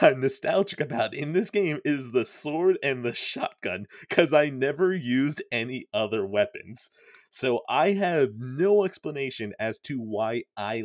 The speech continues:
like the original sound effects for all the guns as opposed to the anniversary one.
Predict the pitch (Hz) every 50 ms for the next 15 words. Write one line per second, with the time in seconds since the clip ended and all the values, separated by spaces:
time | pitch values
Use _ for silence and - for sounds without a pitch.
0 | 98 95 98 107 120 117 _ - 120 110 104 95 92 98 98 - - 117 110 -
1 | - 104 98 98 95 - - 104 98 - - - 92 - - 98 107 117 120 120
2 | 95 101 95 90 92 95 92 - _ _ _ _ _ _ _ _ _ _ _ _
3 | 117 117 117 110 107 98 - - - 120 104 98 - - - 98 101 92 - 104
4 | 98 90 85 85 80 82 - - 78 67 - - - 57 -